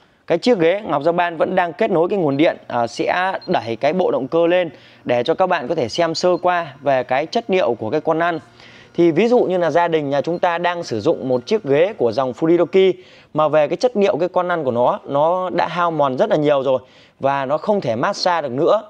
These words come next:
Cái chất liệu cái con lăn ở trong video này thì nó còn rất là mới. Thì Ngọc Giao Ban sẽ có cái video ngày hôm nay để hướng dẫn cho các bạn về cái cách thay thế ngay tại nhà rất là đơn giản. Thì đầu tiên là các bạn sẽ cần phải tháo cái ốp lưng ở phía đằng sau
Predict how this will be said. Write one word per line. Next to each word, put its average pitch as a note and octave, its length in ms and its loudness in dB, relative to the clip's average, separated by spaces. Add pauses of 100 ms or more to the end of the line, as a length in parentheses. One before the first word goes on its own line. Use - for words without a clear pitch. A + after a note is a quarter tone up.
(260)
Cái F3 120 0
chất G#3+ 140 0
liệu G#3 200 2
cái E3+ 120 0
con F3 180 0
lăn E3+ 140 0
ở C3 80 -2
trong D#3 200 0
video D#3+ 280 4
này C3+ 200 -2
thì B2 120 -6
nó C3+ 100 -2
còn B2+ 140 -4
rất G3 120 2
là E3+ 60 2
mới. D3 380 2 (420)
Thì D3+ 140 -2
Ngọc D3 160 0
Giao E3 100 2
Ban E3+ 280 -2
sẽ - 200 -6
có D3+ 280 2
cái F#3+ 100 -2
video E3+ 300 4
ngày D3 160 -2
hôm D3 120 -6
nay E3 220 -2 (120)
để A2 160 -2
hướng D3 240 -2
dẫn G3 220 0
cho E3+ 120 0
các F3+ 120 0
bạn E3+ 200 0 (360)
về C3+ 340 2
cái C#3 140 -2
cách G#3+ 260 -4 (120)
thay E3+ 220 2
thế D#3 400 0
ngay D#3+ 180 0
tại D#3 160 0
nhà C3+ 360 -2
rất E3+ 160 0
là E3+ 80 4
đơn E3 200 4
giản. B2+ 300 -4 (520)
Thì D#3+ 160 2
đầu D#3+ 200 2
tiên G3 220 2
là D3+ 80 0
các F#3 140 0
bạn D#3 220 -2
sẽ - 220 -4
cần D3 240 -2
phải A#2+ 100 -2
tháo C#3 380 -2
cái E3 120 2
ốp A3 200 0
lưng G3 180 2
ở A2 140 -2
phía F3 180 0
đằng D#3+ 140 0
sau E3+ 280 -2